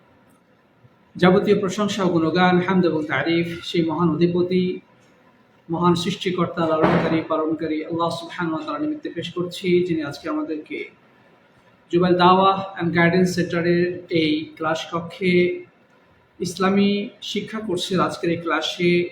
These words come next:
উপস্থিত হওয়ার সুযোগ করে দিয়েছেন। এই জন্য আমরা রব্বুল আলামিনের দরবারে অন্তর অন্তঃস্থল থেকে শুকরিয়া জানাই, পড়ি আলহামদুলিল্লাহ। অতঃপর সালাত, সালাম এবং অবারিত শান্তির ধারা বর্ষিত হোক প্রাণপ্রিয় নবী মুহাম্মদ রাসূলুল্লাহ সাল্লাল্লাহু আলাইহি ওয়াসাল্লামের প্রতি। আসুন আমরা প্রিয় নবীর প্রতি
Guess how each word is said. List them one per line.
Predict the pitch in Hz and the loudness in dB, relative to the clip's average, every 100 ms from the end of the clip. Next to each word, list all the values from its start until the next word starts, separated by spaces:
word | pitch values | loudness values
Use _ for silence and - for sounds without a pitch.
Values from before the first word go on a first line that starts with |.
| - | -8
উপস্থিত | 180 - 180 | -10 -8 -6
হওয়ার | 165 151 147 | -4 -4 -6
সুযোগ | 170 175 175 | -6 -8 -6
করে | 170 | -4
দিয়েছেন। | 170 156 151 - 170 175 170 - 165 | -2 -4 -6 -4 0 0 -2 -8 -6
এই | |
জন্য | 170 185 175 | 2 4 4
আমরা | 156 151 | 2 -2
রব্বুল | 147 147 | -2 -2
আলামিনের | 143 147 175 156 | -2 -2 -2 -2
দরবারে | 143 135 151 135 | -4 -6 -6 -6
অন্তর | 131 151 151 | -8 -8 -8
অন্তঃস্থল | 151 165 - 165 | -6 -8 -10 -10
থেকে | 160 | -10
শুকরিয়া | 151 170 151 139 | -10 -14 -10 -8
জানাই, | 135 143 151 143 | -6 -8 -8 -10
পড়ি | 135 | -10
আলহামদুলিল্লাহ। | 131 - 160 131 135 139 143 - 143 143 127 123 107 127 120 - - - - | -10 -8 -6 -4 -4 0 -2 -2 -10 -8 -4 -2 0 -2 -2 -4 -6 -10 -6
অতঃপর | 185 190 214 214 | -2 2 2 2
সালাত, | 214 202 208 | 4 6 6
সালাম | 208 208 208 | 4 2 2
এবং | 190 190 | 2 2
অবারিত | 180 196 196 | 4 4 4
শান্তির | 196 190 175 185 | 0 -2 2 2
ধারা | 180 175 | 4 2
বর্ষিত | 170 175 175 | 2 0 0
হোক | 180 175 180 | 2 2 2
প্রাণপ্রিয় | 180 170 170 170 | 0 -2 0 0
নবী | 165 165 | 0 -2
মুহাম্মদ | 165 175 185 165 | -2 -2 -2 -2
রাসূলুল্লাহ | 156 - 165 156 160 170 165 | -4 -8 -6 -2 0 0 0
সাল্লাল্লাহু | - 156 151 165 160 147 | -4 -4 0 2 0 -4
আলাইহি | 151 | -6
ওয়াসাল্লামের | 151 - 139 | -6 -10 -12
প্রতি। | 139 - 180 370 - - - - - - | -10 -4 -2 -2 -6 -8 -6 -8 -12 -10
আসুন | 175 180 180 | -8 -2 -2
আমরা | 151 156 | 0 -2
প্রিয় | 180 170 | -2 2
নবীর | 175 190 | 4 4
প্রতি | 185 185 196 196 | 4 0 -2 -2